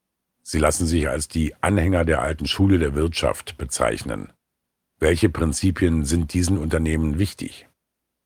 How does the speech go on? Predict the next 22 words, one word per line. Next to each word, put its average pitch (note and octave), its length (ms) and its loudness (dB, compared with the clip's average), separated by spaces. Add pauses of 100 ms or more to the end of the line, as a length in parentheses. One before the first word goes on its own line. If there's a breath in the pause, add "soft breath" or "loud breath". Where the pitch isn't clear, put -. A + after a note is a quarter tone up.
(680)
Zum C2+ 340 -2
einen E2+ 600 2
sind E2 200 0
sie E2+ 140 2
hierarchisch D#2+ 800 2
organisiert. A#1+ 920 -4 (640)
Über D#2+ 180 4
jedem F#2+ 340 4
Mitarbeiter E2 640 2
steht E2 200 -2
ein E2 140 0
Vorgesetzter. C2 840 2 (460)
Arbeitsfelder E2+ 720 2
sind E2+ 160 0
nach F2 100 0
ihrer D2+ 320 -2
Wichtigkeit F2 600 0
von E2+ 160 0
oben E2 320 4
nach D#2+ 160 0
unten D#2+ 340 0
geordnet. A#1+ 680 2